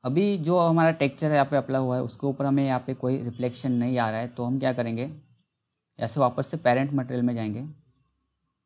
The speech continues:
और यहाँ पे आप देख सकते हैं यहाँ पे रिफ्लेक्शन है, तो आप यहाँ से रिफ्लेक्शन को यहाँ से बढ़ा दीजिए। ये बिल्कुल ब्लैक था, इसके लिए हमें यहाँ पे रिफ्लेक्शन नहीं आया था, तो हमें यहाँ से इसका रिफ्लेक्शन थोड़ा सा बढ़ा देना है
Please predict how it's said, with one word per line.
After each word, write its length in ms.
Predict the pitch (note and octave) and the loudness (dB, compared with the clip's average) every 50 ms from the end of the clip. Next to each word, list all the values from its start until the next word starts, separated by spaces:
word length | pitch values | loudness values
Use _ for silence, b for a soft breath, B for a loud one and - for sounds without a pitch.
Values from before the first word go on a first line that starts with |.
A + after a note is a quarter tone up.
| _ _ _ _ _ _ _ _ _ _ _ _ _ _ _ _ _ _ _ _ _ _ _ _ _ _ _ _ - | _ _ _ _ _ _ _ _ _ _ _ _ _ _ _ _ _ _ _ _ _ _ _ _ _ _ _ _ -10
और 100 | - B2 | -4 0
यहाँ 120 | B2 B2+ B2+ | 2 2 2
पे 140 | C3 - D3+ | 2 4 2
आप 80 | D3 | 2
देख 220 | C#3+ C3+ B2+ C3 B2+ | 2 2 0 0 -2
सकते 300 | B2+ - C3+ - - D3 | -2 -8 -8 -6 -4 0
हैं 60 | C#3+ | 2
यहाँ 120 | C3+ B2 | 2 2
पे 140 | A#2+ - C3 | 2 0 -2
रिफ्लेक्शन 540 | A#2+ A#2+ A#2+ B2 - B2+ B2 - - C#3+ B2+ | -2 -2 -4 -4 -4 -4 -4 -4 -4 -4 -4
है, 200 | A#2+ A#2+ A#2+ - _ _ _ _ _ - | -4 -4 -8 -12 _ _ _ _ _ -6
तो 60 | A2+ | -6
आप 160 | A2 A2 - | -6 -4 -4
यहाँ 140 | A#2+ A#2 A2+ | -2 -2 -2
से 180 | A2+ - B2+ A#2 | -2 -4 -6 -6
रिफ्लेक्शन 440 | A2+ G#2+ A2+ A#2+ A#2+ A#2+ - B2 | -6 -6 -8 -8 -8 -6 -6 -8
को 100 | A#2 A#2+ | -6 -4
यहाँ 100 | A#2+ A2+ | -4 -4
से 120 | A2+ - B2 | -4 -6 -6
बढ़ा 240 | A2 A2 A#2 A#2 A#2+ | -4 -2 0 0 0
दीजिए। 440 | A#2 A#2+ A2 - G#2+ A2+ B2 D3+ - _ _ _ _ _ _ _ _ _ _ _ _ _ _ - | 0 -2 -4 -6 -6 -10 -10 -12 -16 _ _ _ _ _ _ _ _ _ _ _ _ _ _ -14
ये 160 | A#2+ A#2 A#2 - - | -14 -12 -12 -8 -4
बिल्कुल 400 | C3 A#2+ A#2 A#2 - - C3+ B2 | -2 -2 -2 -2 -6 -6 -2 2
ब्लैक 280 | A#2+ A#2+ A#2+ A#2+ B2 - C3+ | 4 4 4 4 2 -2 -2
था, 20 | |
इसके 240 | C3 B2+ - - C3+ | -2 -2 -2 -6 -6
लिए 100 | B2+ B2+ | -4 -4
हमें 100 | B2+ B2+ | -4 -4
यहाँ 180 | B2 A#2+ A#2 - | -4 -4 -6 -4
पे 160 | B2+ B2+ B2+ | -4 -4 -4
रिफ्लेक्शन 460 | A#2+ A2+ - A#2+ A#2 A#2 - - B2 | -4 -6 -6 -8 -8 -8 -6 -4 -2
नहीं 120 | A#2+ B2 B2 | 0 0 0
आया 140 | A#2 G#2+ | -2 -4
था, 180 | - - A#2+ C#3+ | -6 -8 -10 -10
तो 240 | - - _ - C3 | -10 -12 _ -6 -4
हमें 180 | C3 C3+ C#3 | 0 0 2
यहाँ 120 | C3+ C3+ C3 | 2 2 0
से 120 | - C#3+ | 0 -2
इसका 200 | C3+ - - D3+ | -4 -4 -2 -2
रिफ्लेक्शन 420 | C#3+ B2+ - B2 B2+ B2 - C3+ B2+ | -2 0 0 -2 -4 -2 -2 -4 -2
थोड़ा 140 | B2 B2 | 0 -2
सा 100 | B2 C#3 | 0 0
बढ़ा 220 | C3 B2 B2 A#2+ B2 | 0 2 2 2 2
देना 220 | A#2+ A#2+ A#2 A2 | 2 0 -2 -4
है 200 | A2+ B2+ D#3+ D#3 | -6 -10 -12 -16